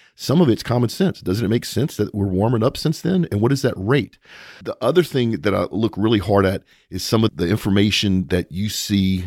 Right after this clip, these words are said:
that's collected by different organizations out there. You look at noaa,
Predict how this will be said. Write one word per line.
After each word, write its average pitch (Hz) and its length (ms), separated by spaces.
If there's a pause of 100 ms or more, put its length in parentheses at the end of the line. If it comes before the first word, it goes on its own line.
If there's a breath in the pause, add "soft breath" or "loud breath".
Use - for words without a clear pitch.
(160)
that's 80 260
collected - 360
by 85 80
different 90 420
organizations 92 600
out 82 180
there. 65 200 (360 soft breath)
You 101 100
look 110 160
at - 100
noaa, 92 400